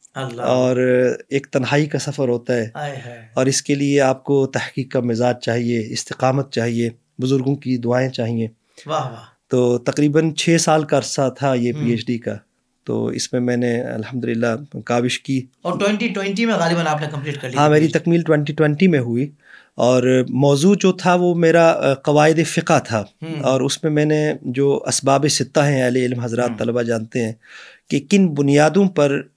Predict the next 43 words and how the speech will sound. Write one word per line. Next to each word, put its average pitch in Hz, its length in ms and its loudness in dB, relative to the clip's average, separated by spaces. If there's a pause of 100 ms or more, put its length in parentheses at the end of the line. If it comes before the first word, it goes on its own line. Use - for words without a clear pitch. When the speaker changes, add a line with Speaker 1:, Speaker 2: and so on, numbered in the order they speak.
(280)
Speaker 2:
हमारे 139 400 2
मज़हब 135 340 -2
हनफी 127 480 -4
में 127 300 -2 (300)
फतवा 175 360 0
तब्दील 127 360 0
होता 107 260 -4
है 104 120 -8
Speaker 1:
हम्म। 175 380 -6
Speaker 2:
हालात 143 400 4
के 139 100 -2
बदलने 113 400 -4
से। - 160 -10
Speaker 1:
अल्लाह। 120 920 -12 (120)
Speaker 2:
तो 131 420 4 (460)
असबाब 160 360 2
सित्ता 170 320 0
में 165 120 4
से, 165 280 2
ए, 143 400 -4
कुछ 151 180 -4
असबाब 143 420 2
हैं, 139 160 0
ज़रूरत 127 520 0
है, 117 340 -6 (100)
हाजत 123 500 -2
है, 113 240 -2 (120)
उमूम 127 300 -2
बलवा 117 340 0
है। 107 180 -6 (680)
तो 147 80 0
इस 170 140 -2
पर 196 500 -2 (100)
मुबारकपुर 160 560 2
की 170 140 0
अलजामतुल 143 500 2
अशरफिया 143 520 0
की 139 180 -2
एक 127 140 -4
मजलिस 123 340 -2
है, 139 80 -2
मजलिस 120 340 -6
शरई, 120 400 -4